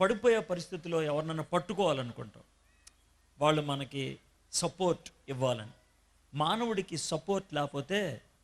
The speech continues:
బ్రతకలేడు. అయితే మనకి సపోర్ట్ ఇచ్చే వాళ్ళు నమ్మకమైన వాళ్ళు అయి ఉండాలి. నమ్మకమైన వాళ్ళు కాకపోతే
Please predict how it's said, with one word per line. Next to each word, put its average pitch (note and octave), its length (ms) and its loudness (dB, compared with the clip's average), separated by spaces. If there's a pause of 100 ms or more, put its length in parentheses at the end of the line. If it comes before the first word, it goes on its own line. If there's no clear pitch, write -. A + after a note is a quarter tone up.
(120)
బ్రతకలేడు. C#3+ 540 0 (680)
అయితే F#3 220 -2
మనకి D#3 320 -6
సపోర్ట్ B3 580 2
ఇచ్చే G3 220 -4
వాళ్ళు D3 560 2 (260)
నమ్మకమైన E3+ 760 0
వాళ్ళు D3 280 2
అయి C3 100 0
ఉండాలి. B2 300 -8 (920)
నమ్మకమైన F3 720 -2
వాళ్ళు D3 340 0
కాకపోతే D#3 1000 0